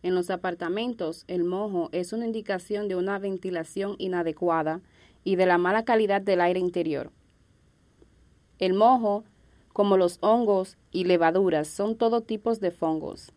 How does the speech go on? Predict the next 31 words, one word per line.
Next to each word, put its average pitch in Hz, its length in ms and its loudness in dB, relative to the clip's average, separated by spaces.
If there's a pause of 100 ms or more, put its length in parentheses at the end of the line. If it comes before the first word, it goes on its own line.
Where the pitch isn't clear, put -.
(400)
y 190 120 -2
se 196 100 0
encuentran 196 640 2
tanto 190 460 -2
en 170 400 0 (380)
interiores 190 720 4
como 180 320 0
en 165 80 2
exteriores. 160 840 -2 (680)
En 190 140 -2
interiores, 196 840 0
el 190 160 -4
mojo 208 640 0
crece 214 420 2
generalmente 190 800 0
en 180 160 0
lugares 180 480 0
húmedos, 165 540 -2 (1040)
como 202 260 2
cuartos 196 380 2
de 214 100 4
baño 190 380 -2
y 196 100 -4
sótanos. - 640 -6 (1200)
El 196 160 2
mojo 247 400 4
puede 220 280 2
ser 233 180 0
de 233 100 0
diferentes 208 600 -2
colores 190 640 0